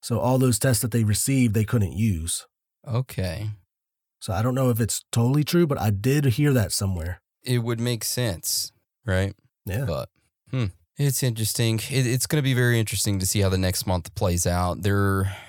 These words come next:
Speaker 2: estimating a hundred thousand people dead. Uh, we'll see how that goes. I hope it doesn't happen. My prediction is that at some point in the next two weeks, that we're gonna be seeing over a hundred thousand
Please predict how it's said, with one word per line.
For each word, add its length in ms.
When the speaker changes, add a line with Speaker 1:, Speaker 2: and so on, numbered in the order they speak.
Speaker 2:
estimating 580
a 40
hundred 220
thousand 340
people 260
dead. 500
Uh, 160
we'll 140
see 200
how 120
that 180
goes. 400
I 100
hope 180
it 60
doesn't 220
happen. 400
My 160
prediction 640
is 500
that 600
at 200
some 360
point 340
in 100
the 60
next 340
two 160
weeks, 500
that 160
we're 240
gonna 200
be 160
seeing 440
over 240
a 60
hundred 420
thousand 540